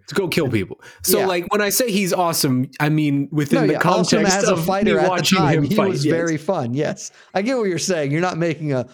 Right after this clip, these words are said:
Speaker 2: <laughs> a statement about the man's personality, but it's super weird to be like, "Why did he fight this dude? Oh, this guy's record is good. What happened? Oh, he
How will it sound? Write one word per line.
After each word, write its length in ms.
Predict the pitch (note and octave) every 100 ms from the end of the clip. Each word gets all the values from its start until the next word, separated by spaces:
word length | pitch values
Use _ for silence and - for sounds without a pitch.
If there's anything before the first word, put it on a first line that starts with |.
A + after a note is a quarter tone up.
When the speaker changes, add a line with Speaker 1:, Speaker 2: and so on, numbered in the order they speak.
| -
Speaker 2:
<laughs> 200 | - -
a 40 | G3+
statement 480 | - F#3+ F3 F3+ E3
about 220 | D3 C#3+
the 60 | C#3
man's 340 | C#3+ B2+ B2
personality, 960 | - - D3 - - - - - - - - - _ -
but 400 | D3+ A#2+ - -
it's 200 | E3 D3
super 340 | A#3+ A#3 F#3
weird 220 | F#3+ F#3 D#3+
to 60 |
be 120 | D#3
like, 180 | D#3 C3+
"Why 240 | B2+ D3+ G3+
did 140 | A3+
he 100 | G#3+
fight 300 | G3+ G#3+ G#3
this 180 | G#3+ F#3
dude? 340 | A3 A3+ A3 F#4+
Oh, 140 | D4
this 160 | C4 B3
guy's 220 | D#4+ C#4+
record 360 | F3 B3 D4 G#3
is 140 | D#3
good. 220 | D3 G#3+
What 160 | E3 G3
happened? 440 | G3+ A#3 C4 B3+ - - _ -
Oh, 500 | B3+ B3+ F3+ G#2 - _ _ _
he 680 | - G#3 G3+ G3 G3 F#3+